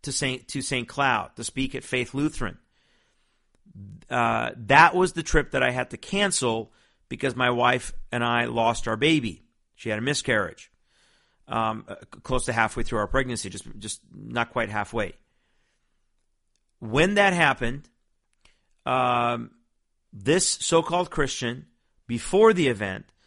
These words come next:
was on Facebook, and I'm gonna read to you her verbatim words,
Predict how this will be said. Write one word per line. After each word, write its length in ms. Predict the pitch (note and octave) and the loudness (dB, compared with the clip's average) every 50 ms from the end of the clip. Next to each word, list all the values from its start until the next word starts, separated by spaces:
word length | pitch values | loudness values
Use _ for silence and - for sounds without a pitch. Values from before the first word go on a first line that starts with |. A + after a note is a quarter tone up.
| _ _ _ _ _ | _ _ _ _ _
was 180 | - A#2+ A#2 C3 | -4 -2 0 2
on 240 | C3 D3 F3+ G3 | 2 4 2 2
Facebook, 540 | F#3 - - F#3+ F3+ E3+ - - A2+ G#2+ A2+ | 0 0 0 2 2 0 -2 -4 -6 -6 -4
and 80 | C3+ A#2 | -2 -4
I'm 100 | A#2 A#2+ | -2 -2
gonna 140 | B2+ B2 B2 | -2 -4 -2
read 240 | A#2 B2+ C3+ C3+ - | -2 -2 -4 -4 -4
to 120 | - C3 | -4 -4
you 160 | B2+ C3 C3 - - | -4 -4 -4 -6 -6
her 140 | - B2 | -6 -4
verbatim 640 | A2+ G#2 A2 G#2+ G2+ A#2 B2 C3+ D3 D3+ D#3+ D#3+ D3 | -4 -4 -6 -4 0 0 0 0 0 0 -2 -2 -2
words, 480 | B2 A2 G2 - - - - - - | -2 -4 -4 -4 -8 -10 -12 -16 -16